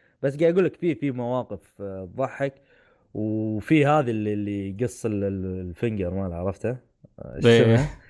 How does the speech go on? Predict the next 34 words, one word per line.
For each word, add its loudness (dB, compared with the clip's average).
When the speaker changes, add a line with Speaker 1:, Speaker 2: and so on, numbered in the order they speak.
Speaker 1:
اللي، 8
آه، 2
إيه. 6
Speaker 2:
عارفه. 2
Speaker 1:
<laughs> -20
يعني، 4
يعني 0
في 2
مشهد، 0
يعني -4
ما -2
أبي 0
أذكره -8
شنو، -10
آه، -14
إنه -4
يسوي 4
مشكلة 0
مع -6
زوجته، -2
فعلى 2
طول 2
<laughs> -6
يطلع -2
الخنجر -2
يقول، 0
"لا، -6
for 4
my 2
honor" 2
مثلًا، -4
عرفت؟ 0
<laughs> -4
بقص. 4